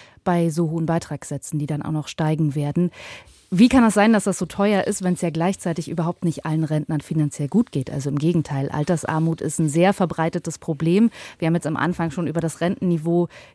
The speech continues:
gesprochen, was ja aber so ein bisschen eine fiktive Zahl ist. Und für viele Leute herrscht dann trotzdem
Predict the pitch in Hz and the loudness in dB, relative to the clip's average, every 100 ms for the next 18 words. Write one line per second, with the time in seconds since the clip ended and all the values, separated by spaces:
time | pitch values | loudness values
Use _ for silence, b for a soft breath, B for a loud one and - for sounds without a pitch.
0 | - 190 - 180 196 226 180 170 180 - | -4 -4 0 2 4 4 4 2 0 -2
1 | 175 160 170 196 180 175 - 175 - 196 | -2 0 0 0 0 -2 -4 -10 -6 -4
2 | 170 - 160 185 - 190 - 175 - 170 | -4 -4 0 0 0 -4 -2 -4 -2 -4
3 | 190 175 160 170 - 160 160 160 170 156 | -2 0 2 0 0 -2 -2 -4 -4 -2
4 | 226 - - 151 | -2 -4 -4 -4